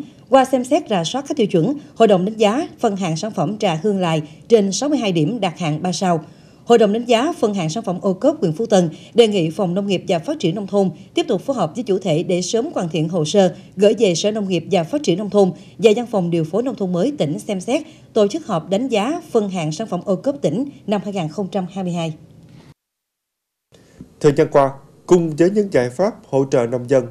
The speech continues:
Speaker 2: tiếp cận kỹ thuật canh tác hiện đại, nâng cao chất lượng nông sản, Hội nông dân huyện Phú Tân còn chú trọng hỗ trợ hội viên tiếp cận các nguồn vốn vay, phát triển sản xuất, chuyển đổi cơ cấu cây trồng, nhất là trong bối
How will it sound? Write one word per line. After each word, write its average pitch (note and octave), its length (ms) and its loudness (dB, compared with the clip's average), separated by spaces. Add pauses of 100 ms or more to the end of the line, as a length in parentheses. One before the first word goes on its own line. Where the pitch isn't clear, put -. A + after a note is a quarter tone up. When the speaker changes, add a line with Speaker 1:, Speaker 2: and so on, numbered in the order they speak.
(140)
Speaker 2:
tiếp G#3+ 160 4
cận A#2+ 200 0
kỹ C#3+ 100 -2
thuật B2+ 220 -4
canh B2 140 -2
tác E3 200 -6
hiện A2+ 160 -4
đại, A2 240 0 (300)
nâng C#3 120 0
cao B2 340 0
chất F3+ 120 -2
lượng A2 160 0
nông A#2+ 120 -4
sản, A#2 300 -4 (320)
Hội D#3+ 120 4
nông F3+ 160 2
dân F3 200 2
huyện C3 140 0
Phú E3 120 0
Tân D3 300 2
còn A#2 220 -2
chú F3 100 2
trọng A2 280 0 (120)
hỗ A#2+ 240 2
trợ G#2+ 280 2
hội A2 160 -2
viên C3 220 2 (360)
tiếp - 160 8
cận A2+ 200 2
các E3+ 180 -4
nguồn A#2 260 -2
vốn C3+ 240 0
vay, B2+ 220 2 (180)
phát - 160 -2
triển B2+ 120 2
sản A2+ 140 -6
xuất, G3+ 200 4 (300)
chuyển D#3+ 120 4
đổi A#2+ 160 2
cơ C3 140 0
cấu C3 220 0
cây D#3+ 200 -2
trồng, A#2 180 2 (320)
nhất A3 160 6
là B2+ 180 4
trong B2+ 160 -2
bối D#3 100 2